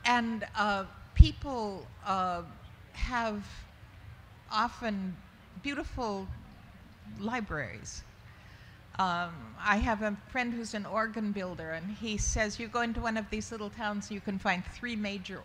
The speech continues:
organs," you know. Um, there's a very quiet, very, um, unnoticed richness. And,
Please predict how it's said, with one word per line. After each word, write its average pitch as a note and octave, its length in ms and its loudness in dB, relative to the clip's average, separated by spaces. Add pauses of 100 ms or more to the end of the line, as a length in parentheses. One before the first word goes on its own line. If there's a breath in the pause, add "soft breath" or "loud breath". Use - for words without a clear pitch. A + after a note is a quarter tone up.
organs," D3 640 -6 (200)
you G3+ 140 8
know. A3+ 240 6 (680 loud breath)
Um, G3+ 340 4
there's A#3+ 220 2
a A#3 60 2
very B3+ 380 0
quiet, A#3 640 0 (320)
very, A3+ 520 0
um, F#3+ 480 0 (100)
unnoticed G#3+ 1000 2 (120)
richness. F3 720 -8 (800 loud breath)
And, G#3+ 300 4